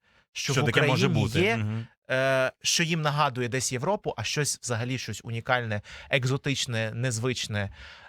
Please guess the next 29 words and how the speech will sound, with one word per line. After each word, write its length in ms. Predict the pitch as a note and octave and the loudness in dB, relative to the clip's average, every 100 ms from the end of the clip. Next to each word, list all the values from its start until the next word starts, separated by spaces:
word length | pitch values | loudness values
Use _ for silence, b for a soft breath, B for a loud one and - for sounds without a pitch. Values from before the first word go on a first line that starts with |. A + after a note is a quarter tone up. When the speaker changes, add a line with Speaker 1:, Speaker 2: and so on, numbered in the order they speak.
| - | 0
Speaker 1:
е, 220 | A2 A2 | 2 2
в, 200 | F#2+ G#2+ | 0 0
е, 680 | A2 G#2+ G#2 G#2 G2+ G2+ G#2 | 0 2 0 0 0 -2 -2
їхньому 340 | A2+ A#2 A2+ A#2 | -4 -4 -4 -2
досвіді. 520 | G3 - C3+ G#2+ G#2+ B B B _ | -2 -2 -4 -6 -10 B B B _
І 100 | C#3 | -6
це 220 | - C#3+ B2 | 0 2 2
все 340 | - C3+ C#3+ | 2 2 2
потрібно 600 | - B2 A#2+ C3+ E3+ F3+ | 0 -4 -2 -2 -2 -4
вчитися 760 | D#3+ - - A#2 D3 - F#3 G#3+ - - | -4 -2 0 0 -2 -2 -2 -4 -10 -10
грамотно 800 | F#2 A#2+ A2+ B2 - E3+ F3+ - _ _ | 0 2 2 0 -4 -4 -4 -8 _ _
продавати, 720 | B2+ B2+ G#2+ F#2 F2+ E3+ G#3 - _ B B - | -2 2 2 2 0 -4 -8 -10 _ B B 0
але 240 | B2 C#3 | 0 2
продавати, 720 | - B2+ A#2+ D3+ - E3+ D#3 | 0 0 2 2 2 0 0
знаєте, 360 | C3 B2 B2+ B2+ | 0 0 -2 -2
не 100 | B2 | -2
кота 240 | C3+ - | -2 0
в 60 | G2 | -2
мішку. 380 | F#2 - - - _ | -4 -8 -10 -18 _
Speaker 2:
Мгм. 300 | G2 E2+ E2 - - | -4 -2 -6 -6 0
Speaker 1:
А 260 | A#2 A2 | 4 4
Speaker 2:
Мгм. 80 | G2+ | 2
Speaker 1:
те, 240 | F2 G3+ G#3 _ _ _ _ - | 2 2 -2 _ _ _ _ -6
той 140 | - D3+ | -2 0
продукт, 420 | C#3 B2+ G#3+ - | 0 -2 -6 -10
який 300 | B2+ B2 D3 | -6 -4 -4
вже 240 | B2 A2 B2+ | -4 -2 0
є 120 | G#2+ | 0
пропрацьованим, 720 | - G2+ A2+ - D#3+ A3+ B3 | -2 -6 -6 -2 -2 -4 -10